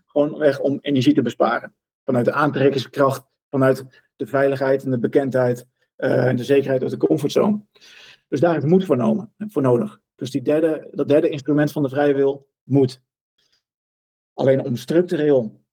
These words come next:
veranderingen in je leven aan te brengen, gewoonten te internaliseren van, van jezelf als mens in die nodig zijn om jouw doelen in de toekomst te bereiken, dan is één keer moed tonen is niet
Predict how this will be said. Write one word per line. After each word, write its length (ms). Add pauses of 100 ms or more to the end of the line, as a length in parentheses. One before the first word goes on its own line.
veranderingen 680
in 120
je 100
leven 340
aan 180
te 100
brengen, 460 (440)
gewoonten 640
te 100
internaliseren 1080 (100)
van, 240
van 140
jezelf 260
als 140
mens 360
in 280
die 120
nodig 280
zijn 340
om 160
jouw 160
doelen 280
in 60
de 80
toekomst 320
te 80
bereiken, 600 (380)
dan 180
is 120
één 220
keer 160
moed 200
tonen 300
is 80
niet 260